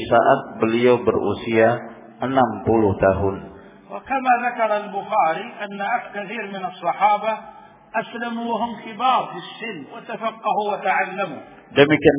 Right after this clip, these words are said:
Speaker 1: pula seperti yang disebutkan oleh Al-Imam Al-Bukhari rahimahullah, bahwa para sahabat Nabi sallallahu alaihi wasallam, mereka masuk ke dalam Islam dalam keadaan mereka telah berusia tua, namun mereka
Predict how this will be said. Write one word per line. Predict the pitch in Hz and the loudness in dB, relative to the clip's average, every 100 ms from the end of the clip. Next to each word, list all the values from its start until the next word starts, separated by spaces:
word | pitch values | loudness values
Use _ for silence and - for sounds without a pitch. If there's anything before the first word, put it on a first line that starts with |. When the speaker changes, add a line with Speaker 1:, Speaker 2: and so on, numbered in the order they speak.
| - | 6
Speaker 1:
pula | 185 - 175 - 170 | 10 10 10 6 4
seperti | 147 196 185 | 4 4 2
yang | 156 135 127 | 2 4 2
disebutkan | 98 123 175 - 127 | 2 2 0 4 4
oleh | 117 120 113 107 113 | 6 6 6 4 2
Al-Imam | 120 117 113 135 165 151 113 | 2 4 2 6 6 6 2
Al-Bukhari | 110 - 127 120 110 104 | 2 6 8 10 8 4
rahimahullah, | 101 117 101 101 101 107 92 - - - - - - | 2 4 4 4 8 10 10 6 -8 -14 -18 -18 6
bahwa | 113 113 117 123 | 8 10 8 10
para | 151 | 10
sahabat | 123 - 120 117 117 113 | 10 8 6 8 4 4
Nabi | 127 117 - | 2 2 2
sallallahu | 120 107 107 127 113 | 4 4 8 8 8
alaihi | 117 110 110 104 | 6 6 4 4
wasallam, | 101 - 113 127 156 196 - - - - | 2 4 4 6 4 4 -6 -14 -18 -18
mereka | - 131 156 151 175 180 - - | 6 8 8 6 6 6 4 2
masuk | 139 135 - - - | 6 6 6 -2 0
ke | 131 | 4
dalam | 127 127 | 6 4
Islam | 101 113 - 123 135 117 | 0 -4 2 2 4 6
dalam | 117 113 | 6 6
keadaan | 117 110 120 117 | 2 4 4 4
mereka | 107 117 - 110 | 4 4 2 2
telah | 110 110 110 95 | 4 4 4 2
berusia | 113 113 104 98 104 95 - | 2 2 0 -4 0 0 2
tua, | 147 170 170 - - - - 113 | 6 8 8 4 -10 -16 -12 2
namun | 117 120 113 | 4 4 4
mereka | 110 110 131 | 4 4 8